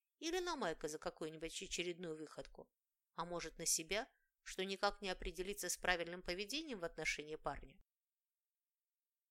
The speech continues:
Снова наступил унылый сезон дождей.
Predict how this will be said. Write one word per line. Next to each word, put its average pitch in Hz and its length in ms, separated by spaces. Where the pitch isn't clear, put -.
Снова 262 320
наступил 151 480
унылый 180 340
сезон 147 440
дождей. 139 500